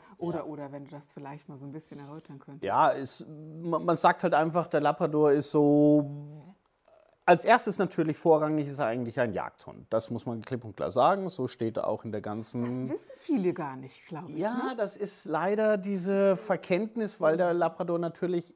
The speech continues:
Speaker 2: immer nur oder überwiegend hier in Deutschland zumindest als Familienhund,
Speaker 1: Mhm.
Speaker 2: äh, geltend gemacht wird. Aber vom Rassestandard ist der Labrador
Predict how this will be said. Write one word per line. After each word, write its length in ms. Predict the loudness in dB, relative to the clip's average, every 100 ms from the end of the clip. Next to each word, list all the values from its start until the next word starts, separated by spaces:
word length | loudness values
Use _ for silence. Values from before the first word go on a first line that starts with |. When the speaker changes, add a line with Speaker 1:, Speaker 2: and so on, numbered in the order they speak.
| -4
Speaker 2:
immer 200 | -2 0
nur 340 | 2 2 2
oder 240 | 2 0 0
überwiegend 720 | 2 4 4 0 -2 -4 -6
hier 180 | -4 -4
in 120 | 0
Deutschland 440 | -2 -2 -4 -6
zumindest 560 | -6 -8 -6 -6 -8 -8
als 140 | -10
Familienhund, 880 | -4 -2 -2 0 0 0 -2 -8 -12 -20 -18 -16 -18
Speaker 1:
Mhm. 80 | -2 6
Speaker 2:
äh, 560 | 8 10 10 8 6 2 -8 0
geltend 480 | 2 2 0 -2 -2
gemacht 460 | 0 -2 -4 -2
wird. 240 | 0 0 -4
Aber 600 | -4 0 2 4 4 2 -6
vom 260 | -12 -10
Rassestandard 1080 | -4 -4 -2 -4 -4 -4 -2 0 0 0 -4 -6
ist 240 | -8 -6 0
der 260 | 4 4 4
Labrador 640 | 0 -2 -2 0 0 -2